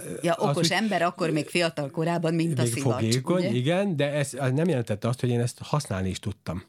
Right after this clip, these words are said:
Speaker 1: Aha.
Speaker 2: Tehát
Speaker 1: Hát
Speaker 2: ez
Speaker 1: persze.
Speaker 2: októbertől eltartott decemberig, és akkor derült ki, hogy a nyelv az micsoda lételem az ember számára. Most képzeld, egy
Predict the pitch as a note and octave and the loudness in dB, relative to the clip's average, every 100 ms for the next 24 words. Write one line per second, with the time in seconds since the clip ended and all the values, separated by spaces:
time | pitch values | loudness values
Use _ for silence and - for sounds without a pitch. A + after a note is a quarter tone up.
0 | _ - D3+ D3 E3+ - B2+ B2 B2 B2+ | _ -8 -4 -2 -4 -2 0 0 0 0
1 | A2+ D3+ C3 F3+ D3+ C#3+ C#3+ B2 A#2+ C3 | 0 -2 -2 -2 -2 0 -2 -2 -2 0
2 | B2+ B2 A#2 G#2 G2+ G2+ - - - A#2+ | 2 0 0 -4 -4 -6 -8 -8 -2 0
3 | D3+ D3 D3+ E3+ F3+ A#2+ C#3+ C3 B2 A#2 | 0 0 2 2 0 0 -2 -2 0 0
4 | G#2 G#2+ B2 G#2 G#2+ A#2+ A#2 G#2+ G#2+ A#2 | -2 -2 -2 0 0 2 0 -2 0 -2
5 | - G2 G2+ G#2 F#2+ G2+ F#2 F#2+ G2 F#2+ | -2 -2 -2 -2 -2 -4 -4 -4 -2 -4
6 | F#2 G2 A2 G2+ G2+ G2+ D#3 C#3+ A2+ G#2 | -4 -4 -4 -2 -2 0 0 0 -4 -4